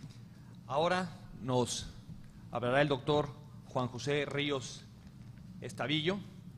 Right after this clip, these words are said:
quien es presidente de la Comisión de Derechos Humanos de Sinaloa, con la conferencia titulada Derechos Humanos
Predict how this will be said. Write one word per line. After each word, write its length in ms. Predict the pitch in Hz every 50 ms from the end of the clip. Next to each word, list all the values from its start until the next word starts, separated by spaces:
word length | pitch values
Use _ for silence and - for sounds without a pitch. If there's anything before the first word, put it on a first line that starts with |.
| - - - - -
quien 160 | 127 127 135
es 280 | 139 143 143 - - -
presidente 600 | - - 131 120 - 131 127 135 139 139 - 147
de 80 | 139
la 140 | 123 117 -
Comisión 400 | 127 120 120 110 - 135 135 131
de 80 | 127 131
Derechos 440 | 120 110 120 123 - - - -
Humanos 460 | 120 117 120 123 123 123 113 - - - - - - - - - -
de 80 | - 117
Sinaloa, 560 | - 156 160 156 147 135 135 143 165 202 - - - - - - - - - - - - - -
con 320 | - 147 151 160 170 175 - - - - - - - - - - - - -
la 340 | - 127 139 139 135 - - - - - - - - - - - - - - - - - -
conferencia 560 | - 170 175 165 165 143 151 156 147 160 151
titulada 560 | - 131 110 127 123 123 139 147 151 147 139
Derechos 500 | 101 113 120 131 139 156 151 - 156 -
Humanos 580 | 139 127 127 135 143 147 151 151 147 - -